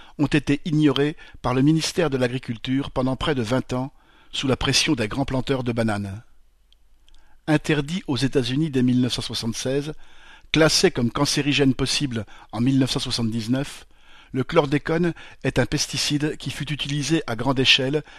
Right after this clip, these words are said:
dans les bananeraies de Guadeloupe et Martinique. Il ne fut interdit en France qu'en mille neuf cent quatre-vingt-dix et seulement trois années plus tard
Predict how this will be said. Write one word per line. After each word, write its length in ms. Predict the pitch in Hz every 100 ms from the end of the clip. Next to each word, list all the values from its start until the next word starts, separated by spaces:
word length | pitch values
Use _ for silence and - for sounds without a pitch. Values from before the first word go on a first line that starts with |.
| - 127
dans 160 | 139
les 100 | 143
bananeraies 460 | 135 139 139 135 147
de 80 | 117
Guadeloupe 480 | 127 117 131 131 - -
et 80 |
Martinique. 600 | 120 - 113 104 - - - - _ _ - - - -
Il 140 | 135 139
ne 80 | 147
fut 260 | - 175
interdit 400 | 160 - 135 135
en 80 | 135
France 480 | - 139 120 - - -
qu'en 100 | -
mille 180 | 120 135
neuf 120 | 123
cent 140 | - 135
quatre-vingt-dix 720 | 123 113 107 107 135 - - - - - -
et 80 | 139
seulement 460 | - 151 131 131 113
trois 340 | - 165 151
années 160 | 151 135
plus 160 | 123
tard 380 | - 120 123